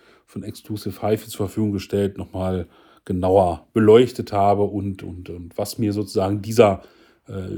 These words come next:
dieser Testtag oder diese, diese, dieser Testzeitraum mit den Lautsprechern erstmal, äh, so gebracht hat.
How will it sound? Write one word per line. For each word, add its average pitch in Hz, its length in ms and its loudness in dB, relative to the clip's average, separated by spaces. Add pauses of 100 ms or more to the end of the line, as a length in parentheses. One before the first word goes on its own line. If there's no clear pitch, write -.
(140)
dieser 104 320 -2
Testtag - 880 -6
oder 90 180 -8
diese, 92 380 -8
diese, 90 340 -12
dieser 98 280 -6
Testzeitraum 117 880 -6
mit 104 140 -8
den 107 140 0
Lautsprechern 101 520 -2
erstmal, 92 500 -6 (560)
äh, 92 160 -10
so 101 160 -2
gebracht 98 400 -2
hat. - 240 -16